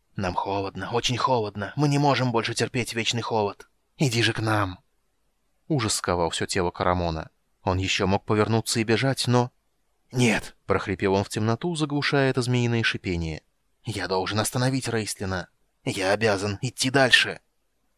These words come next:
И впервые в своей жизни Карамон обнаружил в глубинах своего сознания ту же несгибаемую стальную волю, которая вела к цели его брата-близнеца, позволяла ему мужественно переносить боль и страдания,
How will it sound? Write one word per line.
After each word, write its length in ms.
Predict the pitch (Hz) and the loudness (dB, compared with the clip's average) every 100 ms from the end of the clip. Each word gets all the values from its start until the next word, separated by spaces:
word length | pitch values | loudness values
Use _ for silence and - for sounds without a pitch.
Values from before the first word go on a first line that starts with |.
| _ _ _ _ - | _ _ _ _ -8
И 60 | 95 | -6
впервые 440 | - 95 90 90 | -2 -2 0 -2
в 60 | 85 | -2
своей 320 | - 87 87 | -2 0 0
жизни 380 | 87 135 120 87 | -2 -6 -6 -8
Карамон 420 | - 90 90 87 | 0 2 2 2
обнаружил 540 | 87 92 92 95 98 | 0 0 -2 -2 -4
в 20 | 92 | -4
глубинах 400 | 104 104 101 104 | -4 -2 -2 -2
своего 340 | - 101 104 | 0 2 2
сознания 600 | - 101 107 139 104 87 | 0 -2 0 0 0 -4
ту 160 | - 92 | -6 -4
же 100 | 98 | 0
несгибаемую 640 | 95 98 98 101 104 107 | -2 -2 2 4 4 0
стальную 480 | - 113 110 117 117 | -2 0 2 2 0
волю, 380 | 113 175 110 80 | 0 -2 -2 -6
которая 380 | - 90 95 92 | -4 -2 0 0
вела 220 | 92 101 | 2 2
к 80 | 104 | 2
цели 240 | - 170 | 0 -2
его 240 | 156 143 135 | 0 0 0
брата-близнеца, 880 | 131 123 117 117 110 113 - 82 - _ | 2 0 0 -2 -2 -2 -2 -4 -6 _
позволяла 480 | 104 92 95 95 101 | 0 2 4 4 2
ему 260 | 95 101 | 2 0
мужественно 500 | 98 104 101 - 110 | 2 0 -2 -2 0
переносить 520 | 110 113 110 117 - 143 | 2 2 2 2 0 -2
боль 220 | 131 127 | 0 0
и 20 | |
страдания, 720 | 117 123 113 101 87 80 76 | 0 0 2 2 0 -4 -8